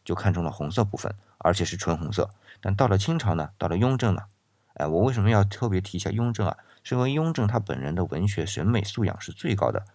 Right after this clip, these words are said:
我指的是清朝帝王当中啊，所以窑变红啊，也就因此产生了。这是我们前面搁一边的红，但是雍正他看上的不只是红，而且还是窑变的红，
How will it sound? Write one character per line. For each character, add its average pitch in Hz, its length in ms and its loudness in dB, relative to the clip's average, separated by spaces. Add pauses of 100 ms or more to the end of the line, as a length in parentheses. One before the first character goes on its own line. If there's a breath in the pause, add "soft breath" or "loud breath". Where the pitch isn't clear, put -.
(100)
我 104 140 6
指 101 120 -2
的 85 80 0
是 - 120 -2
清 120 180 0
朝 101 160 2
帝 110 140 -2
王 71 140 0
当 80 120 -2
中 78 140 -4
啊， 76 140 -2 (260 loud breath)
所 98 160 4
以 87 80 6
窑 73 220 0
变 135 180 2
红 - 140 -4
啊， - 160 -4 (140)
也 - 120 -4
就 82 140 0
因 92 100 6
此 92 160 0
产 - 160 -6
生 73 140 -4
了。 - 160 -4 (320 soft breath)
这 151 100 2
是 127 140 2
我 76 100 2
们 73 100 -2
前 85 160 -4
面 87 80 0
搁 113 200 2
一 101 80 4
边 98 180 4
的 - 80 0
红， 82 420 -6 (440 loud breath)
但 120 120 4
是 110 280 0
雍 160 260 2
正 104 160 4
他 110 100 2
看 104 200 2
上 104 120 4
的 76 120 -2 (100)
不 185 100 -2
只 - 160 -6
是 - 140 -4
红， 71 240 -6 (320 loud breath)
而 101 140 6
且 101 100 6
还 98 160 0
是 101 160 -2
窑 - 160 2
变 135 180 0
的 87 80 4
红， 82 160 -6